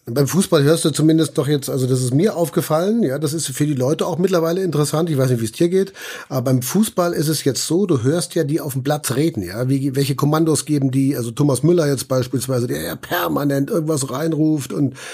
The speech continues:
äh, hier die, diese ganze, den ganzen Verein mitcoacht, ja, Thomas Müller,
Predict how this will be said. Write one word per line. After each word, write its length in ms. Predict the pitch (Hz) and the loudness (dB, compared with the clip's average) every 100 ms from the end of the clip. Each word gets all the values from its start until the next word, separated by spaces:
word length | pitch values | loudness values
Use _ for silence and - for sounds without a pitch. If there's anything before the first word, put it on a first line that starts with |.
| - - - | -14 -14 -6
äh, 260 | 135 139 139 | -2 0 2
hier 380 | 143 220 151 | 0 0 0
die, 280 | 156 135 139 | 2 0 0
diese 240 | 135 135 135 | 0 0 0
ganze, 460 | 139 139 143 135 | 0 0 0 0
den 240 | 127 135 131 | -2 0 2
ganzen 240 | 139 135 | 0 -2
Verein 380 | - 123 139 151 | -4 -2 0 2
mitcoacht, 600 | 170 - 143 175 185 - | 0 0 2 2 0 -2
ja, 200 | 123 135 | -2 -2
Thomas 300 | 135 143 143 | 0 0 2
Müller, 260 | 135 151 | 2 2